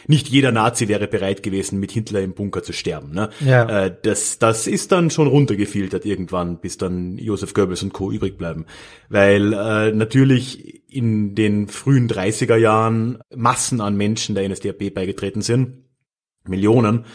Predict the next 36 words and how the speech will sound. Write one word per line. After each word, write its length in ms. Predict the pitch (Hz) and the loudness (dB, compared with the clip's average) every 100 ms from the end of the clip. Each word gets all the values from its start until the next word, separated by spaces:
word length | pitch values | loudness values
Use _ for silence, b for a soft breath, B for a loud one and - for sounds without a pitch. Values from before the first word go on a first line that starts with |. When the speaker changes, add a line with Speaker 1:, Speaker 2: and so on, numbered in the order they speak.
| B B B B _ - | B B B B _ -2
Speaker 1:
die 500 | 110 107 104 107 123 - | 0 2 4 4 2 -6
sehr 260 | - 107 | 2 4
unterschiedliche 540 | 117 117 110 107 98 98 | 4 4 2 0 0 -2
Beweggründe 560 | 95 95 - 101 92 | -2 -2 -4 -2 -2
hatten. 160 | 87 92 | -2 0
Und 60 | 95 | 0
ich 100 | 95 | 2
denke, 240 | 104 107 | 2 4
das 200 | 95 90 | 2 0
ist 120 | 101 | -4
wahrscheinlich 460 | 85 - 95 107 - | -6 -8 -6 -6 -6
auch 140 | - | -10
bei 120 | - 85 | -8 -4
Sekten 400 | - 117 - 85 | -2 -2 -6 -6
so, 240 | - 78 | -6 -6
ne? 180 | 82 90 | -6 -4
Wenn 100 | 87 | -4
etwas 300 | 87 95 87 | -4 -4 -2
gerade 400 | 92 92 95 92 b b b b | 0 2 2 0 b b b b
Speaker 2:
Ja, 300 | 127 120 120 127 _ | 2 4 2 -6 _
Speaker 1:
sehr 180 | - 135 | -2 0
Speaker 2:
auf 40 | 117 | 2
jeden 140 | 127 | 4
Speaker 1:
beliebt 260 | 139 104 131 | 2 2 2
Speaker 2:
Fall. 80 | |
Speaker 1:
ist, 460 | 131 - - - - _ | 2 0 -6 -8 -12 _
auch, 340 | 95 - 127 | -12 -2 0
Speaker 2:
Ja. 140 | 127 117 | 2 0
Speaker 1:
auch 180 | 123 113 | 0 0
noch 120 | 104 | -2
erfolgreich 580 | 104 127 151 151 135 135 | 0 4 6 6 2 2
ist, 220 | 127 117 | -2 0
wo 100 | 113 | 0
vielleicht 400 | 113 107 104 - | 0 0 0 -4
auch 180 | 101 101 | -6 -4
einfach 540 | 95 95 98 92 | -4 0 0 0